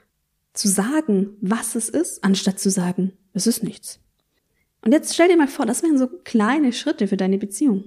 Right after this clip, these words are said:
Kleine Schritte. Das ist doch relativ machbar.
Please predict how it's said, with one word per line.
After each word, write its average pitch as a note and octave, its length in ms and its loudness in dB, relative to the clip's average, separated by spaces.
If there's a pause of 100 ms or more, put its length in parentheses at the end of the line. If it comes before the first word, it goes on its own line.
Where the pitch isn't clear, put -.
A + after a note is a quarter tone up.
(280)
Kleine C4+ 320 2
Schritte. C4+ 380 -4 (840)
Das - 160 -6
ist A3 160 -2
doch - 200 -4 (640)
relativ C4+ 440 -2
machbar. G#3 640 0